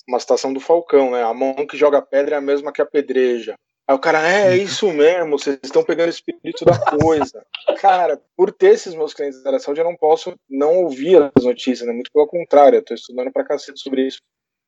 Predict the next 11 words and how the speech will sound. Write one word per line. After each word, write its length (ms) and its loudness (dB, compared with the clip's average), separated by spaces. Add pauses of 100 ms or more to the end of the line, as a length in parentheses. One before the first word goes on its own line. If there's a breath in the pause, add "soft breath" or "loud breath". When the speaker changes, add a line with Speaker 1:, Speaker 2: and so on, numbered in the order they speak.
(120)
Speaker 1:
Mas, 120 2
ó, 60 4
os 100 0
caras 260 -2 (220)
pedindo, 340 -8
falando 280 -6
sobre 260 -6
obelisco, 960 -6
sobre 260 -6
lança 360 0
da, 480 0